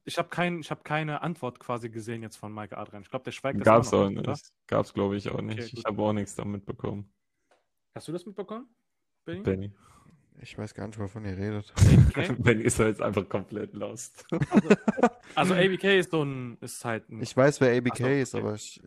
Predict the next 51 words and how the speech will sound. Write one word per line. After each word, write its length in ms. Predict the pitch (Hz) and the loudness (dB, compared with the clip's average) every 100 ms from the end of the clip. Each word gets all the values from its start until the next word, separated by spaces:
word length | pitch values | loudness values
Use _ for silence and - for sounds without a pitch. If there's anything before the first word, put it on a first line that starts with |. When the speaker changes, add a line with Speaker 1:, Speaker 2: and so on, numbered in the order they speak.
| - | -14
Speaker 1:
Michael 240 | 135 151 | -4 -2
Speaker 3:
äh, 40 | 151 | 2
Speaker 1:
Adrian 320 | 156 175 175 | 2 2 0
Speaker 3:
nicht 80 | 147 | -2
Speaker 1:
ist 40 | - | -4
so, 400 | 143 135 131 127 | -2 0 -2 -4
Speaker 3:
aktiv. 120 | - | -8
Speaker 1:
der 140 | 127 | -10
ist 140 | 131 - | -8 -8
so 240 | 131 123 | -8 -6
Speaker 2:
Den 80 | 113 | -4
kann 220 | 101 107 | -2 -2
ich 80 | 104 | -2
vorher 240 | - 98 90 | 0 2 2
auch 80 | |
nicht. 80 | 92 | 0
Speaker 1:
Lifestyle, 840 | 117 160 196 - 175 175 180 180 180 | 0 0 -2 -4 -2 0 0 0 -2
Lifestyle, 720 | - 135 160 - 156 151 147 | -4 -4 -4 -4 -4 -2 -4
Make-up-Artist, 960 | 135 131 143 143 - 131 127 131 120 - | -4 -4 -2 -4 -4 -6 -6 -10 -12 -10
sowas 260 | 127 123 | -8 -8
in 80 | 123 | -10
der 180 | 113 135 | -10 -8
Richtung. 340 | 147 - 156 160 _ _ _ _ _ _ _ _ _ | -10 -10 -10 -10 _ _ _ _ _ _ _ _ _
Ähm, 400 | 113 117 117 117 | -8 -6 -6 -10
Speaker 3:
Okay. 300 | 107 110 110 113 | -12 -12 -12 -6
Speaker 1:
ja, 360 | 127 123 113 _ | -4 -4 -6 _
und 500 | 127 127 123 - - | -8 -8 -8 -16 -8
der 220 | 131 127 | -4 -4
ist 320 | 151 - - - | -4 -8 -10 -6
sehr, 240 | 143 147 | -4 -4
sehr, 340 | 127 131 131 | -4 -4 -2
also 160 | 123 123 | -2 -4
der 160 | 131 127 | -4 -4
ist, 280 | 123 - | -6 -12
der 80 | 123 | -10
ist 80 | 117 | -10
homosexuell. 580 | 127 113 113 117 123 170 _ _ _ - | -10 -12 -14 -10 -10 -10 _ _ _ -8
Äh, 280 | 120 117 | -6 -6
und 480 | 117 120 113 - - | -8 -10 -16 -20 -18
das, 320 | 120 - - - | -16 -16 -16 -12
äh, 40 | |
A 600 | 113 107 107 - - 139 | -10 -10 -12 -14 -12 -8
B 100 | 139 | -6
K 120 | 147 | -6
hat 120 | 147 | -8
über 200 | 131 123 | -8 -8
den 260 | 127 120 110 | -6 -8 -8
Video 200 | 135 131 | -10 -10
gemacht, 340 | 123 127 123 | -8 -10 -10
über 140 | 120 110 | -12 -12
seine, 320 | 110 104 101 | -10 -10 -12